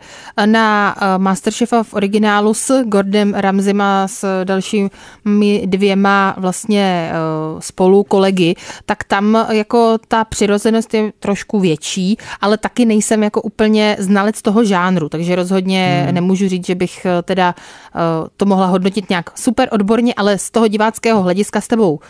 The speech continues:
Speaker 1: souhlasím. Eh, tady se zajímavě neshodneme, protože pro mě naprosto nejcharismatičtější ze všech je, eh, právě Radek Kašpárek. Eh, miluju jeho ostravský přízvuk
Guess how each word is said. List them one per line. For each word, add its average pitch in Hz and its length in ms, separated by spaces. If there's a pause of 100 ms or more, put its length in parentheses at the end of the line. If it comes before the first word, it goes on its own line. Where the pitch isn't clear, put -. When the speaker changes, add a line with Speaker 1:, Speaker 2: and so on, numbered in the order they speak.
Speaker 1:
souhlasím. 196 720 (340)
Eh, - 40 (340)
tady 220 200
se 254 240
zajímavě 240 460
neshodneme, 190 640
protože 208 600 (100)
pro 202 200
mě 226 160
naprosto 226 380
nejcharismatičtější 214 1160
ze 208 120
všech 196 340 (400)
je, 214 480
eh, 202 60 (200)
právě 202 380
Radek 214 280
Kašpárek. 180 800 (380)
Eh, 190 360
miluju 220 500
jeho 196 220
ostravský - 500
přízvuk 190 600